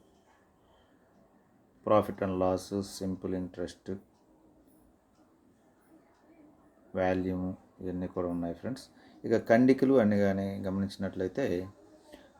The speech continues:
మనము అవి ఒక పారాగ్రాఫ్ ఇచ్చి వాటిని మనం చదివి కింద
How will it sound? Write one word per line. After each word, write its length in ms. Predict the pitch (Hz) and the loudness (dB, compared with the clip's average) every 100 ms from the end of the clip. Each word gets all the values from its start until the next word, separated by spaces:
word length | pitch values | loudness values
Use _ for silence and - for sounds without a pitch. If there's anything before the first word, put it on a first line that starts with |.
| 95 | 0
మనము 280 | 95 92 85 90 95 _ - - - - | 2 2 0 -4 -12 _ -20 -20 -14 -2
అవి 180 | 95 92 85 - _ _ _ _ _ _ _ _ - | 0 2 0 -6 _ _ _ _ _ _ _ _ -4
ఒక 80 | 95 95 | -2 4
పారాగ్రాఫ్ 560 | 110 113 113 98 92 101 | 8 10 8 4 0 -2
ఇచ్చి 220 | 95 156 208 - - 113 110 | -8 -6 -6 -8 -16 -4 0
వాటిని 420 | 104 95 95 92 98 - - - | 0 0 -4 -4 -8 -16 -16 -6
మనం 140 | 104 101 101 | 0 0 4
చదివి 280 | 107 123 170 - | 6 6 4 2
కింద 180 | 101 | 2